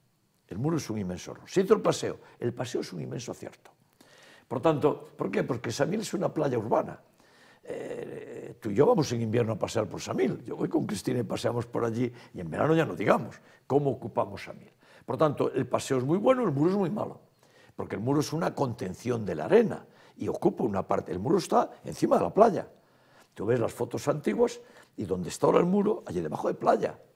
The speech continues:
allí debajo hay arena. Y entonces, ¿qué queremos? Queremos rehacer todo con dos principios. Primero, más y mejor paseo, más y mejor paseo, porque el paseo es fundamental,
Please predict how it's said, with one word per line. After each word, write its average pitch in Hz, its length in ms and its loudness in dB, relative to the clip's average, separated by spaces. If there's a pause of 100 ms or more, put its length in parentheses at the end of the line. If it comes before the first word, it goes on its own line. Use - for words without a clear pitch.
(180)
allí 135 120 -12
debajo 160 260 -2
hay 190 80 0
arena. 135 380 0 (400)
Y 120 60 -4
entonces, 208 320 0
¿qué - 260 2
queremos? - 600 2 (520)
Queremos 165 640 4 (760)
rehacer 160 520 4
todo - 380 -2 (760)
con 151 180 0
dos 196 180 2
principios. 113 600 -8
Primero, 139 420 4 (440)
más 175 360 0
y 139 60 -4
mejor 127 360 -2
paseo, - 360 -8 (880)
más 147 340 0
y 101 60 -10
mejor 95 300 -10
paseo, - 380 -12 (680)
porque - 260 -6
el 95 80 -6
paseo - 340 -4
es 117 80 -6
fundamental, 98 760 0